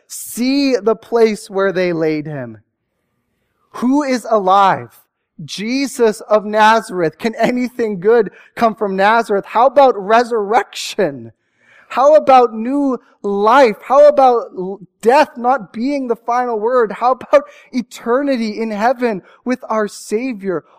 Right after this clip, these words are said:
All of that comes from Jesus of Nazareth. You see, when Nathanael asks,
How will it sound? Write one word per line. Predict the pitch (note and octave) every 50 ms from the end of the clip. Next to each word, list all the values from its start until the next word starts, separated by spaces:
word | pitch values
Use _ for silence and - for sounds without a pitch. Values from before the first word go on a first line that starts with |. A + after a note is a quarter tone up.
| _ _ _ _
All | - A3+ C4 D4 D#4+ D#4+ D4 C4+
of | A3+ G#3+ F#3+ E3+
that | F#3 A3 G3+ G3 - -
comes | - - A3+ A3+ G#3+ F#3+ E3+ D#3 -
from | - - - G3+ F3+ F3 E3 D#3 - _ _ _ _ E3+
Jesus | D3 C3 - F3 G3 A3 A#3 A#3 G3 - A3 G#3 F3+ D#3+ - - - - _ _
of | - F3+ F3 E3 D#3 C#3+ - _ _ _ _ _ _ _ _ _ _
Nazareth. | F3+ D#3+ D#3+ E3 E3+ F3+ G#3 G#3+ A3+ A#3 F#3+ - F3 D3 C#3 C3 B2+ A#2 A2+ A2+ - _ _ _ _ _ _ _ _ _ _ _ _ _ _ _ _ _ _ _ _ _ _ _ _ _ _ _ _ _ _ _ _ _ _ _ _ _ _ _ _ _ _ _ _ _ _ _ _ _ _ _ _ _ _ - _ _ _ _ - - _ _
You | G3+
see, | F3 - A3 A#3 A3+ - - _ _
when | - G3 G3+ G3+
Nathanael | G3 F#3+ - - G#3 G#3+ A#3+ C4 C4+ C4 A#3 -
asks, | F3 E3+ F3 F3+ F#3+ - - - _ _ - - - -